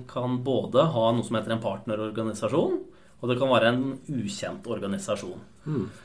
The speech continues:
Speaker 1: Så for eksempel da, ehm, hvis det jeg lager en access package og ønsker at Contoso, alle som jobber der, de skal kunne forespørre om den, den, ehm, access packagen.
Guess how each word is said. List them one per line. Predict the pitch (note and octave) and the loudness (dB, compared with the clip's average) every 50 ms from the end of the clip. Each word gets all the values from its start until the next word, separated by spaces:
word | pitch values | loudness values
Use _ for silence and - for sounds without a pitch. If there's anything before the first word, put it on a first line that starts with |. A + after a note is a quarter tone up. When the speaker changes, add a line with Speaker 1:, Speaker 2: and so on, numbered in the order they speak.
| - - - | -20 -16 0
Speaker 1:
Så | - D3 D3 D3+ D3+ D3+ C#3 C#3 | 2 4 4 4 2 -2 -6 -10
for | - - D3 C#3 | -2 2 2 2
eksempel | C#3 C#3 - C3 A#2+ - F#3 C4 | 2 2 0 -2 0 0 0 2
da, | D4+ - - - - - | 2 2 2 0 -2 -2
ehm, | - C#3+ C3+ C3 C3 C3 C3 C3 C3 C3 B2+ B2+ | 2 4 6 6 6 6 4 2 0 0 -2 0
hvis | A#2 B2+ C3 C3 - - | 0 0 0 -2 -4 -2
det | - A2+ A2+ A2+ | 2 2 4 6
jeg | A2+ G#2+ G#2+ A2+ | 6 4 4 4
lager | A2+ G#2+ G2+ G2+ | 2 2 2 2
en | G#2+ G#2 | 0 0
access | F#2 - - A2 G#2 | -2 -4 -6 -8 -6
package | - - G#2+ - - D3 E3 D#3+ D#3+ - | -4 -4 -6 -2 2 2 2 2 4 4
og | C#3 A#2+ | 4 4
ønsker | - - - A2+ G#2+ | 4 0 0 2 2
at | G#2+ - - | 2 0 -2
Contoso, | - C3+ A#2 A2+ - A2+ G2 G2+ - - C#3 D3+ D#3+ D#3+ D#3+ - - - - - - - - | -2 0 0 2 2 0 0 0 2 4 6 8 8 6 4 2 -4 -8 -16 -20 -12 -4 0
alle | B2+ A#2 G#2 G2+ A2+ B2+ | 0 0 2 2 2 2
som | C3 - D#3+ D3 | 2 2 0 2
jobber | C#3+ C3+ A#2 G2+ A2 A2+ | 4 4 4 4 4 4
der, | A2 G#2 D3+ F3+ F3+ E3 D#3+ | 6 6 6 6 6 4 4
de | A#2+ A2+ A2 | 0 -2 -2
skal | G#2 - - - | -2 -6 -8 -4
kunne | - A#2+ B2+ B2+ | -2 0 0 0
forespørre | B2 - A2 G2+ G2 G2 - A2+ G#2 G#2+ | 0 0 0 0 0 -4 -2 0 0 2
om | A2+ | 4
den, | A2 G#2 G2+ G#2 G#2 G#2+ G#2 G#2 A2 A2 | 4 2 2 0 -4 -4 -4 -6 -6 -4
den, | A2 G#2+ G#2 G#2 G#2+ A2 A2 A2 | -4 -4 -4 -4 -4 -6 -4 -2
ehm, | A2 A2 A2 A2 G#2+ G#2+ G#2+ A2 G#2+ A2 A2+ | -2 0 0 -2 -2 -4 -4 -6 -8 -6 -6
access | A2+ G#2+ - - A2+ - | -6 -6 -6 -8 -10 -6
packagen. | - A2 G2+ - - G2+ - F3 A3 E4+ E4+ - | -6 -6 -4 -4 -6 -2 0 2 2 2 2 -2